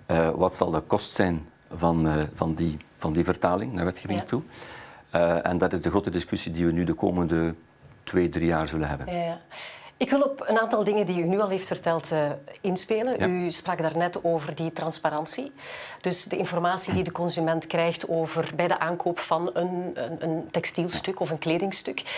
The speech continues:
Speaker 2: Hoe gaat die worden meegegeven? Is dat via een label of een certificaat? Of, eh, hoe zal dat gebeuren?
Speaker 1: Wat, wat de commissie graag zou willen is een, het invoeren van een, wat ze noemen een digitaal productpaspoort.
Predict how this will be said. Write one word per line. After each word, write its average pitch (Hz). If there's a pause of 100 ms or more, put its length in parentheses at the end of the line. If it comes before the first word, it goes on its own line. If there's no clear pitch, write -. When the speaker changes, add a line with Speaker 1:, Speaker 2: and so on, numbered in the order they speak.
(320)
Speaker 2:
Hoe 269
gaat 247
die 226
worden 196
meegegeven? 185
Is 175
dat 175
via 175
een 160 (120)
label 311
of 185
een 175
certificaat? 190
Of, -
eh, 175 (140)
hoe 190
zal 180
dat 170
gebeuren? 160 (360)
Speaker 1:
Wat, 101
wat 104
de -
commissie 120
graag 113
zou 98
willen 110
is 104
een, 92 (840)
het -
invoeren 107
van 92
een, 87
wat 90
ze -
noemen 95
een 85
digitaal 101
productpaspoort. -